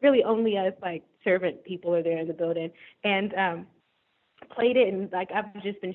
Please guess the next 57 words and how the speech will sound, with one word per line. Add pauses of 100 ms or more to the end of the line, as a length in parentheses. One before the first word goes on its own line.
(120)
sharing,
sharing,
sharing.
And,
you
know,
when
they
walked
away,
I
was
like,
"Now
don't
talk
about
no
foolishness. (280)
Talk
about
what
you
just
saw." (360)
And
so (120)
I'm
just
still,
um,
that's (360)
adding,
like, (140)
that's
just (320)
an
enjoyment
of
mine
right
now
'cause
I
feel (100)
free
to
do
it.
Like,
even
if
it
turns
around
and
it